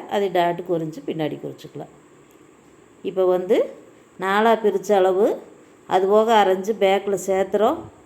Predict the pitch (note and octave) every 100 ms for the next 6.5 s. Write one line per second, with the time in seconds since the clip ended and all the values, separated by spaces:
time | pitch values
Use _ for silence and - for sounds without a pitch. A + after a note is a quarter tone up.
0 | F#3 F#3 G#3 G#3 G#3+ C4 G#3+ F#3 F#3 F#3+
1 | F#3+ G#3 G#3 F#3 A3+ C5+ - - - _
2 | - G3 G3+ A3 A3 G#3+ G#4 - - A3
3 | A#3 A#3+ A#3+ A3+ G#3+ E4 D4+ G3 F#3 F#3+
4 | G3 F#3 C#3+ - - - - - - -
5 | - _ - - - - - - - -
6 | - - - G#3+ C#4+